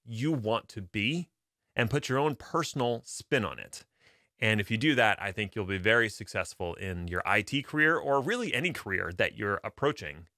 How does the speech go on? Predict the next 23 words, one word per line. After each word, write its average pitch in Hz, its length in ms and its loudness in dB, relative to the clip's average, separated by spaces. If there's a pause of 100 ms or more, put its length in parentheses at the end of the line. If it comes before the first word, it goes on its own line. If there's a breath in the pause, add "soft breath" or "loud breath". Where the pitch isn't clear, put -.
(140)
Um, 123 420 2 (160)
or 240 180 8
ask 202 240 -2
for 190 140 -4
mentorship. 170 500 -4
That 143 140 2
is 151 100 -2
also 117 300 -2
a 101 40 -2
completely 104 420 -4
valid 95 320 2
path, 82 260 -2 (200)
or 123 120 2
you 143 80 2
can 143 140 -2
do 120 100 0
both. - 260 0 (720 soft breath)
So 156 260 2 (920)
that 151 360 6
is 139 320 0 (180)
my 107 360 2 (160)
thoughts 131 320 2 (180)
on 107 500 0